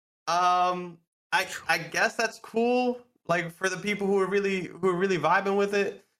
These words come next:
thirty minutes, I feel like, I don't know. I don't think, I don't think this should have been a state of play, because when you see, when you say the words, the way, the way Sony handles, like, their state of plays, I don't, I'm not a huge fan of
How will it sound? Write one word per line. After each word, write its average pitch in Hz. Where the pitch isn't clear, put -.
thirty 214
minutes, 202
I 147
feel 170
like, 143
I 147
don't 127
know. 127
I 208
don't 254
think, 240
I 160
don't 233
think 214
this 180
should 170
have 151
been 139
a 131
state 135
of -
play, 156
because 147
when 143
you 170
see, 185
when 160
you 214
say 233
the 214
words, 175
the 165
way, 214
the 160
way 190
Sony 170
handles, 151
like, 127
their 123
state 139
of 123
plays, 135
I 131
don't, 135
I'm 135
not 139
a 131
huge 139
fan 127
of 160